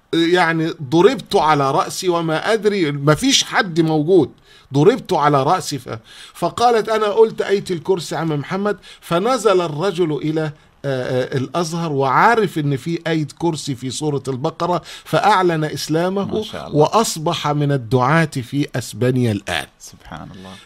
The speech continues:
Speaker 1: معنى ذلك إيه حتى الأخت تعرف؟ معنى ذلك إيه؟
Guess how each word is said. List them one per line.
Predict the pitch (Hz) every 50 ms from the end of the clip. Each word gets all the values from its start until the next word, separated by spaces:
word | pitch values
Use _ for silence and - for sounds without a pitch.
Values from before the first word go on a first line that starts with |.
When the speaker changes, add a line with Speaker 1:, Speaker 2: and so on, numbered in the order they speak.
| - - _ -
Speaker 1:
معنى | 151 160 233 294 294 320 302 254 202
ذلك | 156 170 214 214 202 180 151 - - 165
إيه | 165 156 147
حتى | - - 156 151 - 143
الأخت | 127 127 - 180 - - - 139
تعرف؟ | 120 120 135 107 98 110 107 113 110 - - - _ _ _ _ _ -
معنى | 147 214 226 220 190 165
ذلك | 147 131 156 151 143 131 120 -
إيه؟ | 123 110